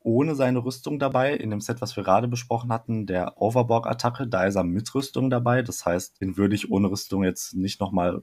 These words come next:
benötigen. Der andere Nendroide, der ist ja auch recht generisch. Aber die anderen drei Figuren fehlen mir noch. Die hätte ich echt gerne. Sehen super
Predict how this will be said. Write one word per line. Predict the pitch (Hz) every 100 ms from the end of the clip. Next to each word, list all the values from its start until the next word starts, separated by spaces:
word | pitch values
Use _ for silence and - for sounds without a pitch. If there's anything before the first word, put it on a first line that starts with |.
| _
benötigen. | 95 98 120 123 135 135 143 -
Der | -
andere | 98 107
Nendroide, | 104 101 95 95 95
der | 90
ist | 90 -
ja |
auch | 87 92 - 98
recht | - - -
generisch. | 90 90 113 123 120 - _ _
Aber | - 98 107 117 - - -
die | 92
anderen | 98 101
drei | 101
Figuren | 104 104 104 107
fehlen | - 104
mir | 107
noch. | 101 113
Die | - 101
hätte | 98 110
ich | - 110
echt | 120 -
gerne. | 107 107 117 135
Sehen | - 101 98
super | 92 110 117 117